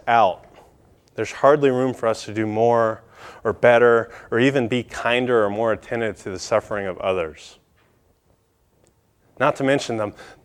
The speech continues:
macro craziness of terrorists and violence in our neighborhood. With all this in play, idyllic green meadows and mountain streams seems a little silly.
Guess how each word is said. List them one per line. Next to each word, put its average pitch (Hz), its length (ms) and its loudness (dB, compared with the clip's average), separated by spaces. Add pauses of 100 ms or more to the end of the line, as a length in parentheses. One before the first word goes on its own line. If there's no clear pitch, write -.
(140)
macro 123 920 0
craziness 92 760 -4
of - 140 -14
terrorists 127 640 4
and 98 140 -10
violence 120 520 0
in 110 60 -4
our 98 120 0
neighborhood. 110 680 -2 (1600)
With 113 140 2
all 151 180 8
this 156 220 2
in 113 160 -6
play, 117 440 2 (260)
idyllic 143 720 2
green 143 340 2
meadows 143 380 4
and 104 160 -6
mountain 135 320 0
streams 123 440 -6
seems 131 340 -6
a 110 60 -2
little 110 260 -2
silly. 87 480 -6